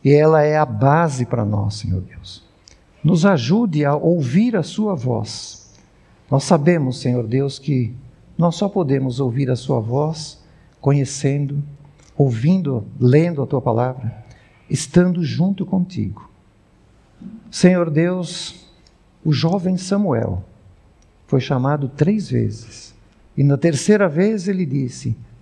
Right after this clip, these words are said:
"Fala, Senhor, porque o teu servo ouve", ali quando ele conversava com Elias. Senhor Deus, há muito tempo o Senhor falou pelos profetas, mas nesses últimos tempos o Senhor nos fala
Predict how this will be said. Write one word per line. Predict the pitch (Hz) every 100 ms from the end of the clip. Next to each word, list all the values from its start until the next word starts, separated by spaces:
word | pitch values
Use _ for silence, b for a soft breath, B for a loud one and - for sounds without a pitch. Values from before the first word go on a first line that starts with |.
| - -
"Fala, | 180 196 151 131
Senhor, | - 113 120 120
porque | 117 131 135
o | 127
teu | 139
servo | 135 - 120 127 127 131
ouve", | - 135 156 156 - - _ -
ali | 131 147
quando | 139 127 127
ele | 123
conversava | 131 123 117 135 123 127
com | 135
Elias. | 139 120 127 131 - - _ _ _ b b b b b b b b b _ _ -
Senhor | - 175 151
Deus, | 185 190 180
há |
muito | 180 226 214 208
tempo | - 196 240 240 - 240 226 - _ -
o | 151
Senhor | 156 156
falou | 151 143 147
pelos | 147 139 135
profetas, | - 156 156 123 120 143 135 - - _ _ _ _ _ _ _ _ _ -
mas | 120 131 127
nesses | 143 135 131 143
últimos | 196 202 196 190
tempos | - 127 120 127 120 - b b -
o | 139
Senhor | - 131 123
nos | 139 135
fala | - - 127 123 123